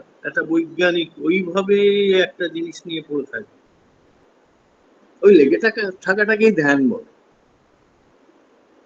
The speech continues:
আমরা যখন লেগে থাকি, অনেক আছে যাদের ধ্যান অস্থির, কিন্তু বেশ শার্প মনে হয়, ট্যালেন্ট আছে।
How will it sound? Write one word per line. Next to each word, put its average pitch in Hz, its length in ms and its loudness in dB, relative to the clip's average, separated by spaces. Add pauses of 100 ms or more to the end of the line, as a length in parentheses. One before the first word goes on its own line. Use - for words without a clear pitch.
(460)
আমরা 139 180 -4
যখন 165 240 -8
লেগে 147 220 -2
থাকি, - 280 -12 (1080)
অনেক 208 280 2 (180)
আছে 180 280 -2
যাদের 165 420 -2
ধ্যান 135 240 -6
অস্থির, - 520 -4 (460)
কিন্তু 190 220 0
বেশ 202 280 0
শার্প 180 240 2 (120)
মনে 147 280 -4
হয়, - 180 -18 (1500)
ট্যালেন্ট 160 380 2
আছে। 107 220 -8